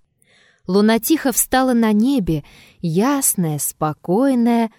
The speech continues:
словно больная, но такая светлая и вся замкнутая в своём сиянии, для себя светлая. Она глядела на землю и не рассеивала тумана,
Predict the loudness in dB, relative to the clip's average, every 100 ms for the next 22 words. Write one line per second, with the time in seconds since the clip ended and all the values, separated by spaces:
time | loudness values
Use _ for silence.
0 | _ -6 -4 0 0 0 -2 0 0 0
1 | 0 -2 -2 -6 -14 -20 -20 -20 _ 0
2 | 2 0 0 0 2 0 0 0 0 0
3 | -4 -4 -6 -10 _ _ -2 -2 0 2
4 | 2 2 0 -2 -2 -4 0 -2 -2 -2
5 | 0 2 0 0 0 0 0 0 0 -2
6 | -6 _ -4 0 0 0 0 0 -2 -2
7 | -4 -4 -4 -8 -12 -12 -14 -18 _ _
8 | _ _ _ _ _ _ -2 0 2 0
9 | 2 0 2 0 2 2 4 2 2 0
10 | 0 0 -2 -4 -8 _ 0 4 4 2
11 | 0 0 2 2 2 -2 -2 -2 0 0
12 | -2 -8